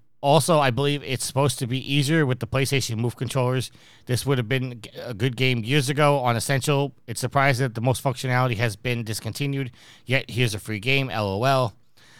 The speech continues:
And then I said, "I understand things like this happen. The point I was making is that PlayStation is giving away a game that is now limited because they ended support." And Curtis says, "Yep, shitty move by Jimmy,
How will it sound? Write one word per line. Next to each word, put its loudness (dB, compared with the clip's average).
And -6
then 2
I 2
said, -2
"I 0
understand 0
things -2
like -4
this -6
happen. 2
The -10
point -2
I 0
was 0
making -2
is -8
that 0
PlayStation -2
is -6
giving -2
away 0
a -2
game 0
that 2
is -4
now 4
limited 0
because -4
they -4
ended -6
support." -4
And 2
Curtis -2
says, -4
"Yep, -2
shitty -2
move -2
by 2
Jimmy, -4